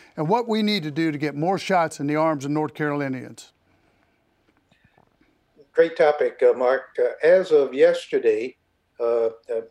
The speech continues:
Speaker 2: North Carolina, uh, providers had administered ninety-nine point eight percent of all the vaccines that we have received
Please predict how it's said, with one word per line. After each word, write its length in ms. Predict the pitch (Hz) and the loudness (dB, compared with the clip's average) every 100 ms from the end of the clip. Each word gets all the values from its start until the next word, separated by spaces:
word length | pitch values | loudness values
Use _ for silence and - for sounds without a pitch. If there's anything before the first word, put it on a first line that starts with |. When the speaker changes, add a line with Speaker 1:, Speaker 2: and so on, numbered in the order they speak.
| _ | _
Speaker 2:
North 340 | 123 127 151 156 | -4 2 2 2
Carolina, 640 | 143 143 143 139 135 131 _ _ 123 | 0 2 0 0 -2 -4 _ _ -14
uh, 120 | 113 _ _ _ _ | -14 _ _ _ _
providers 580 | 147 139 143 147 131 120 | 0 2 4 4 2 -2
had 220 | 139 123 | 0 2
administered 800 | 123 123 143 185 - 113 120 - _ _ _ _ - | 0 -2 -2 -2 -2 -4 -4 -6 _ _ _ _ -16
ninety-nine 800 | 113 127 147 151 147 147 147 147 | -6 0 2 2 2 2 2 0
point 300 | 143 147 143 | -4 -4 -2
eight 240 | 135 151 151 | 0 -2 -2
percent 420 | 147 - 147 131 | -4 -2 -2 2
of 80 | 120 | 4
all 200 | 131 135 | 4 4
the 80 | 120 | 4
vaccines 720 | 139 135 - 127 123 120 117 | 2 2 -4 -4 -4 -6 -8
that 160 | 110 | -8
we 140 | 123 127 | -4 -2
have 140 | 113 | -2
received 580 | 110 - 143 127 113 | -4 -2 0 0 -4